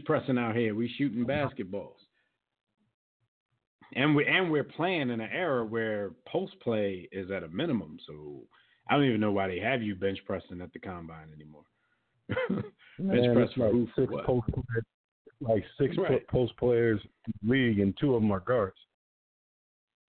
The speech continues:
Speaker 1: <laughs> It's like we standing around the perimeter these days, launching, taking turns. So bench press what? Like, for who, for what? Um, just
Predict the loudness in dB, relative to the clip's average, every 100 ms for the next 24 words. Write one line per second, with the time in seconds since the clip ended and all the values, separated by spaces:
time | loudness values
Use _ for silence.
0 | -18 -6 -4 -4 -6 -14 -18 -16 -16 -20
1 | -20 _ -6 -2 0 0 0 0 0 0
2 | 0 0 0 -2 -4 -4 2 2 2 -2
3 | -4 -16 _ _ -8 -6 -4 -4 -4 -8
4 | -16 _ -4 0 0 -2 -8 -6 -2 -2
5 | -4 -2 0 0 -4 -12 -10 -10 -10 -16
6 | -20 _ _ _ _ 0 0 2 2 2
7 | 2 0 0 -8 _ _ _ _ -18 -18
8 | _ -6 -2 -2 -4 -2 -2 -2 -8 _
9 | _ _ _ _ _ _ -4 0 0 -2
10 | -6 -12 _ _ _ _ _ _ -20 _
11 | _ _ _ _ _ _ _ _ _ -4